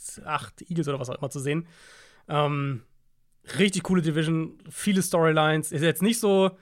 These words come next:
vielleicht nicht so, äh, die, na gut, außer Washington, die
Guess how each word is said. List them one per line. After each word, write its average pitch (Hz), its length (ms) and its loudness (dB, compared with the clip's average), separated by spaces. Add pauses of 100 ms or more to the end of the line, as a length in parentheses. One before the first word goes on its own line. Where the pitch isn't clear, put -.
(1000)
vielleicht 170 300 0
nicht 202 180 2
so, 175 360 4 (220)
äh, 151 340 2
die, 143 460 -4 (720)
na 156 80 -4
gut, 135 120 -6
außer 139 240 -6
Washington, 151 520 -4 (120)
die 139 440 -4